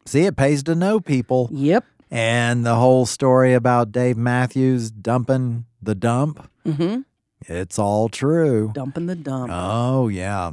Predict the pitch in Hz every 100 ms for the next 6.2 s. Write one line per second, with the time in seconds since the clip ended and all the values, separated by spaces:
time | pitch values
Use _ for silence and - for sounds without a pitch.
0 | 71 92 101 104 92 87 85 80 78 87
1 | 92 92 90 78 85 80 78 73 87 71
2 | 76 82 80 - - 80 - 85 78 80
3 | 85 190 254 202 185 208 254 269 - 262
4 | 277 254 254 254 247 254 277 - 277 277
5 | 269 233 - 82 110 151 185 175 127 80
6 | 73